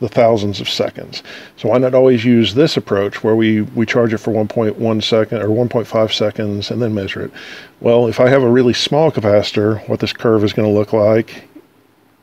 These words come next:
is something like that. Um, and, you know, depending on, like, a, a little bit larger capacitor might be there. A really small capacitance, like when we talk about... Uh, a few picofarads, may charge almost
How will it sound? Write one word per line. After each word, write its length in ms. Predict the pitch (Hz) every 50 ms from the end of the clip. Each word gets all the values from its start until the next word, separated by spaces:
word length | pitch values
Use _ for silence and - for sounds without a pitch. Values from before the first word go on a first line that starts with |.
| _ -
is 100 | 113 -
something 640 | - - 123 110 - - 120 113 110 104 101 101 - - _ _ _ _ _ _ _ _ _ _ _ _ _ _ - - _ _ - -
like 120 | - -
that. 340 | - 113 123 110 82 - - - - - - 113
Um, 640 | 113 113 110 107 101 104 98 95 95 98 101 107 98 92 - _ - -
and, 240 | 107 101 98 95 117
you 100 | 110 104
know, 60 | 92
depending 380 | - - - - 113 113 107 107
on, 180 | 104 107 104
like, 180 | 104 104 104 -
a, 280 | 113 107 104 107 101 95 - - - - - - - -
a 60 | 139
little 140 | 156 170 147
bit 120 | 135 120
larger 320 | 117 120 120 120 113 110 110
capacitor 420 | - - 117 113 110 - - 123
might 160 | 110 107 104
be 80 | - 107
there. 360 | 101 104 107 110 113 110 117
A 100 | 113 113
really 260 | 110 120 147 151 139 113
small 600 | - - - 117 110 127 135 139 131 120 113 101
capacitance, 1160 | - - - - - - - 117 117 110 104 - - 117 113 110 - - - - - - - -
like 180 | - 107 -
when 80 | 110 107
we 80 | 104
talk 240 | 104 - 113 107 -
about... 400 | 113 110 107 104 104 101 - - 117
Uh, 280 | 110 104 101 101 101 - - - - - - - - - - _ -
a 120 | - 117 127
few 160 | - 127 113
picofarads, 760 | - - 139 - 123 104 - 113 104 107 107 104 98 - -
may 300 | 120 117 117 110 110 104
charge 480 | - - - 127 117 117 110 95 -
almost 480 | 123 135 135 120 113 95 - - -